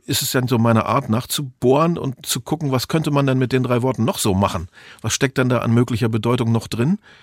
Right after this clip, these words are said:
wenn man sie wörtlich nimmt und das Wort vor auch anders beachtet? Also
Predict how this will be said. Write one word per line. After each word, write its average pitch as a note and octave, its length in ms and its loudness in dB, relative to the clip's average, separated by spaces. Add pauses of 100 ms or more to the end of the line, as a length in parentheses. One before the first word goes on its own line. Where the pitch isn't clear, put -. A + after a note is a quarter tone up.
(180)
wenn B2+ 140 4
man C3+ 100 4
sie C#3 160 4
wörtlich F3 360 2
nimmt F2 340 -4
und - 120 -4
das G#2+ 100 -2
Wort A2 180 0
vor C#3+ 420 4
auch C3 300 -4 (100)
anders B2+ 280 2
beachtet? - 600 -4
Also G2+ 380 -4